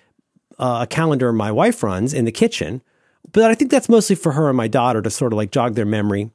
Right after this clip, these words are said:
You know, this is spring break. This is when this application is due. This is when bas-, basketball practice is. But I've, I've got all of that in the family calendar myself because the calendar runs my life. But here's an example. There are times in my life, um, fairly often, where I decide I wanna get into meal planning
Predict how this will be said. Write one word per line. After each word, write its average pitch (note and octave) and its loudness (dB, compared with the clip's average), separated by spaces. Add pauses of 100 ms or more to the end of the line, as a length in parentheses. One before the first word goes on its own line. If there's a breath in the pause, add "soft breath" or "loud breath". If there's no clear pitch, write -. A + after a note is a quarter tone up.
(100)
You A#2 0
know, G2+ -6
this A#2+ -2
is C#3 -2
spring A#2 -4
break. G2 -6 (180 soft breath)
This A#2 -2
is A#2 -6
when A#2+ -2
this A2+ -4
application A2 -4
is G2+ -4
due. G2+ -4 (220 soft breath)
This B2 -6
is C3+ -6
when C3+ -2
bas-, A#2 -2
basketball A2+ -4
practice G2 -8
is. F#2+ -6 (400 loud breath)
But A#3+ 4
I've, C4+ 0
I've F#3+ 2
got E3 4
all C#3+ 4
of G2+ -2
that A2+ -2 (120)
in A#2+ 0
the A2 -2
family A2 -2
calendar G2+ -4
myself - -6
because A#2+ 0
the B2 -4
calendar G#2+ -2
runs F#2 -6
my F2+ -6
life. - -8 (460 loud breath)
But A#3+ 6
here's C4+ 6
an A3+ 4
example. A#2 -2 (1120 loud breath)
There G#3+ 6
are G#3 6
times B3+ 4
in B3 4
my G#3+ 4
life, E3 0
um, C#3+ 2
fairly D4 2
often, G3+ 2
where F3+ 4
I F3+ 2
decide G#3+ 0
I G#3 4
wanna F#3 2
get D#3+ 0
into C#3+ 0
meal A2+ 0
planning F#2 -8